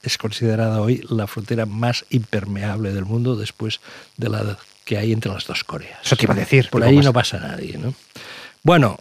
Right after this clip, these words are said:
Speaker 1: en todo este cuadro, yo creo que cualquier gobierno español, el actual, el que pueda venir en el futuro,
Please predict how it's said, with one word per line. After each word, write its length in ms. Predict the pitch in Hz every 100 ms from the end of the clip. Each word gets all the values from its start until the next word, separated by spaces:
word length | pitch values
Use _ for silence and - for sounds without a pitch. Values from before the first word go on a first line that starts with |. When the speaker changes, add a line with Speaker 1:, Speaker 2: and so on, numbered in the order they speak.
| -
Speaker 1:
en 240 | 147 143
todo 280 | - 175 170
este 760 | 160 - 147 139 135 131 123 113
cuadro, 580 | 156 147 123 123 147 151 - _ - - -
yo 200 | 123 127
creo 260 | 139 143
que 240 | 131 120 110
cualquier 540 | - 120 110 147 139
gobierno 340 | 131 123 113
español, 500 | 110 - 117 127 143
el 120 | 127 107
actual, 580 | 104 117 117 127 135
el 160 | 123 101
que 140 | 104
pueda 340 | - 127 117 110
venir 400 | 101 104 104 98
en 160 | 95
el 100 | 95
futuro, 600 | 95 117 104 123 120 123